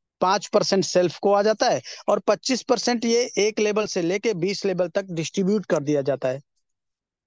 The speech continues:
रैंक and रॉयल्टी को भी समझेंगे। ब्रॉन्ज रैंक कंपनी का पहला रैंक है, लेकिन ये कैसे ब्रॉन्ज बनेंगे? अपने लेवल वन में पचहत्तर सौ बिजनेस वॉल्यूम या पन्द्रह लोगों की टीम डायरेक्ट में हो जाएगी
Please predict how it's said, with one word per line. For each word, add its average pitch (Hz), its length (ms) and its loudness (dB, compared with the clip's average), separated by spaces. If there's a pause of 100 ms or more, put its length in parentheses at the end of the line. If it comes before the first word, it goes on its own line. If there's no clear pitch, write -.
(540)
रैंक 185 280 2
and 214 200 2
रॉयल्टी 202 280 2
को 214 120 2
भी 208 120 0
समझेंगे। 202 500 0
ब्रॉन्ज 185 400 -2
रैंक 190 320 -2
कंपनी 180 320 -4
का 180 140 -2
पहला 160 300 0
रैंक 165 280 -2
है, 208 60 -2
लेकिन 190 280 -2
ये 175 140 -2
कैसे 156 340 -4
ब्रॉन्ज 185 260 -2
बनेंगे? 190 380 -2 (300)
अपने 190 280 0
लेवल 165 360 2
वन 180 140 0
में 185 140 0
पचहत्तर 170 500 -4
सौ 175 140 0
बिजनेस 160 340 0
वॉल्यूम 147 280 0 (220)
या 180 160 2
पन्द्रह 175 360 0
लोगों 175 300 0
की 165 140 -4
टीम 175 280 -2
डायरेक्ट 165 380 0
में 170 120 -2
हो 151 160 -2
जाएगी 180 360 -2